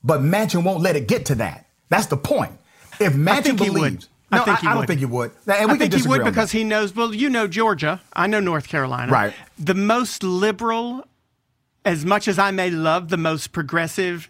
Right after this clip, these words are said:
Speaker 2: nominee for Senate in
Speaker 1: Right.
Speaker 2: North Carolina
Speaker 1: Right.
Speaker 2: in twenty twenty-two, the, they're not, they won't win the primary in North Carolina because North Carolina Democrats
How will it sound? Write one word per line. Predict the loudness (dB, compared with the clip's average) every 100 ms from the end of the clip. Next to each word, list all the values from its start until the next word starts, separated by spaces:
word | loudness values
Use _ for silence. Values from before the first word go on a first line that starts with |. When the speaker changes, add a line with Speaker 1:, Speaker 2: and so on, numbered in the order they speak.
| _
Speaker 2:
nominee | 0 0 0 -2 -2 -4
for | -4 -4 -2 -2
Senate | -4 -4 -2 -4 -8 -20 _
in | 0
Speaker 1:
Right. | 2
Speaker 2:
North | 0 -2
Carolina | -2 0 2 0 0 -2
Speaker 1:
Right. | 0 0 -2 -4
Speaker 2:
in | 0
twenty | 2 2
twenty-two, | 0 -2 -2 0 -2 -2 -8 -16 -16 -2
the, | -2 -2 -14 -4
they're | 0
not, | 2 2 0
they | -2 0
won't | 0 0
win | 0 -2
the | -2
primary | -4 -4 -2 -2 -2
in | -4
North | -6 -6
Carolina | -6 -4 -4 -6
because | -6 -6 -4
North | -4 -2 -4
Carolina | -4 -4 -2 -2 -2
Democrats | -2 -4 -4 -4 -4 -6 -16